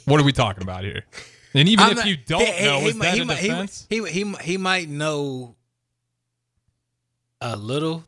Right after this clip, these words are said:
Speaker 2: to not a, uh, to almost not enough for, you know, to be able legally to say, "Well, yeah, I wasn't necessarily a part of it, or I didn't necessarily know what's going on."
Speaker 1: Mm-hmm.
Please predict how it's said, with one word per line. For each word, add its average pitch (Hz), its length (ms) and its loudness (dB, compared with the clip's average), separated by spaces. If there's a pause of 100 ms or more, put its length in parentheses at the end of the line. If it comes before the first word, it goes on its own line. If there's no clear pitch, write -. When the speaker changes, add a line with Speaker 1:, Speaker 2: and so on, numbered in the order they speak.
Speaker 2:
to 123 440 -2
not 117 260 -4
a, 110 180 -8
uh, 117 140 -6
to 117 220 -10
almost 120 400 -6
not 113 180 -4
enough 98 840 -6 (840)
for, 147 200 -2
you 131 140 -2
know, 127 220 -4 (160)
to 131 180 -2
be 123 560 -2
able 117 340 -2
legally 113 420 -2
to 107 120 -14
say, 110 200 -6
"Well, 104 160 -4
yeah, 98 260 -4
I 98 60 -4
wasn't 101 380 -6
necessarily 98 460 -12
a 92 40 -14
part 101 240 -8
of 95 80 -12
it, - 20 -12
or 95 40 -12
I 95 60 -10
didn't 95 220 -12
necessarily 92 500 -14
know 92 140 -16
what's 90 160 -20
going 90 320 -20
on." 113 380 -2 (140)
Speaker 1:
Mm-hmm. 110 260 4